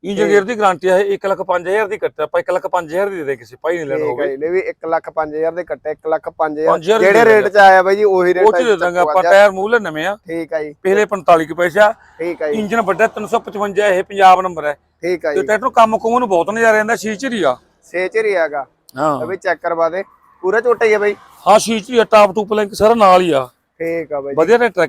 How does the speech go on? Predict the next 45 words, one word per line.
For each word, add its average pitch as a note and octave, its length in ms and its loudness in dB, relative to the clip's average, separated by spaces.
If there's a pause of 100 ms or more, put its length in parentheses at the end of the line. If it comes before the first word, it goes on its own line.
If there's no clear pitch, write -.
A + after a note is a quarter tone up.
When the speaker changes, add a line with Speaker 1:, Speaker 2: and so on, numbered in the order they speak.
Speaker 1:
ਘੈਂਟ F3+ 200 -2
ਜਿਹਾ, G3+ 140 -2
ਐਂ G3+ 100 -2
ਨੀ F#3 60 -6
ਵੀ D3+ 100 -10
ਸੁੱਕਾ G#3+ 280 -2
ਜਿਹਾ G#3+ 160 2
ਟਰੈਕਟਰ, F#3 280 -2
ਲੀਕ E3 180 -4
ਸ਼ੀਕ E3+ 220 -10
ਨਹੀਂ C#3+ 140 -12
ਹੈਗਾ। C3+ 220 -12 (260)
Speaker 2:
ਠੀਕ D3 320 -10
ਆ C3+ 60 -12
ਬਾਈ, C3+ 140 -12
ਫੁੱਲ D3+ 340 -10
ਸੋਹਣਾ D3+ 300 -8
ਟਰੈਕਟਰ D3 360 -8
ਹੈਗਾ, D#3 200 -4
ਛੋਟੇ D3 340 -12
ਜ਼ਿਮੀਂਦਾਰ D3+ 440 -6
ਦਾ C#3+ 220 -4
ਇਹ D3 160 -12
ਹੈਗਾ D3+ 240 -8
ਤੋਹਫਾ D#3 600 -8
ਟਰੈਕਟਰ। B2+ 460 -14 (240)
Speaker 1:
ਹਾਂ। C3 200 -14 (400)
Speaker 2:
ਆਪਾਂ G#3 180 -2
ਬਾਈ G3 220 0
ਦੇ G#3 140 0
ਸ਼ੋਰੂਮ G3+ 440 -6
ਤੇ, A3 300 -2
ਸ਼ੋਰੂਮ A3 420 -4
ਦੀ G#3+ 80 -2
ਲੋਕੇਸ਼ਨ G3+ 440 -8
ਦੇਖ F3+ 180 -6
ਲਓ G#3 120 -4
ਬਾਈ G#3 140 -4
ਜੀ, A3+ 180 -10 (300)
ਇੱਧਰ F#3 240 -4
ਸਾਹਮਣੇ G3 320 -2
ਪੈਟਰੋਲ F3 420 -2
ਪੰਪ G3 300 0
ਹੈਗਾ G#3 180 2
ਭਾਰਤੀ, G#3 380 0